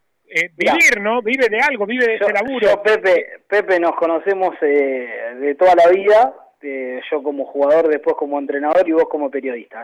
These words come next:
Speaker 2: Yo todo lo que digo se puede corroborar, es muy fácil, es muy fácil. Es muy fácil criticar y es muy fácil ensuciar también. Esto es claro. Eh, yo en Temperley, eh,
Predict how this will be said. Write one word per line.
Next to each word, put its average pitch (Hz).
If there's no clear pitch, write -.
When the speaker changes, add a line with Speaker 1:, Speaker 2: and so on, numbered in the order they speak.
Speaker 2:
Yo 269
todo 285
lo 175
que 151
digo 196
se 147
puede 165
corroborar, 135
es 139
muy 165
fácil, 123
es 135
muy 151
fácil. -
Es 208
muy 233
fácil 233
criticar 151
y 214
es 156
muy 165
fácil 180
ensuciar 127
también. 113
Esto 285
es -
claro. 139
Eh, 151
yo 240
en 240
Temperley, 226
eh, 160